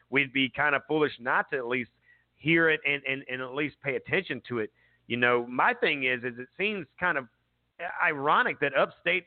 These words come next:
seems in the state of South Carolina has been hit pretty hard. Even some schools in Columbia have been hit pretty hard, but around the Grand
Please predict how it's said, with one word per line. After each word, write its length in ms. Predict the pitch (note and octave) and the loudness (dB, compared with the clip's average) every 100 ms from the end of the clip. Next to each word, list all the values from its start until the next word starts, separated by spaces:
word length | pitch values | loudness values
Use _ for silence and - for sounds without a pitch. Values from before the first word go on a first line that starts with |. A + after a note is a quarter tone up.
| - | -8
seems 340 | E3 E3+ D3 | -6 -4 -4
in 240 | C#3+ C3+ C3 | -6 -6 -6
the 220 | C3 A#2+ | -6 -4
state 180 | - E3+ | -2 -2
of 60 | D#3 | 0
South 200 | D#3 - | -2 0
Carolina 580 | C#3 C3 F#3+ A3+ C3+ C3 | -2 0 0 0 0 0
has 160 | C3 A#2+ | -2 0
been 160 | D#3+ | -2
hit 180 | D3 D#3+ | -2 -2
pretty 220 | D#3 D3 | -2 -2
hard. 420 | A2+ D3 G3 D#3 C#3+ | -2 0 2 2 0
Even 240 | G3+ F3+ - | -2 -4 -8
some 100 | C3+ | -12
schools 380 | - E3+ D3 | -4 -4 -2
in 240 | D3 C#3 B2 _ _ _ | -4 -6 -12 _ _ _
Columbia 640 | - C3 C3+ G#3+ C4 D#3+ A#2+ | -2 2 4 2 4 2 4
have 160 | C3 | 0
been 140 | A#2 C3 | 0 0
hit 180 | D3+ - | 0 0
pretty 200 | C#3 B2+ | 0 4
hard, 240 | C#3+ C3 | 2 4
but 140 | D3+ | 2
around 460 | C#3+ C#3+ F3 G3 F3 _ _ _ - | 2 2 0 -2 -6 _ _ _ -4
the 120 | D3 | -4
Grand 480 | B2 C3+ E3 F#3 | -4 -2 0 0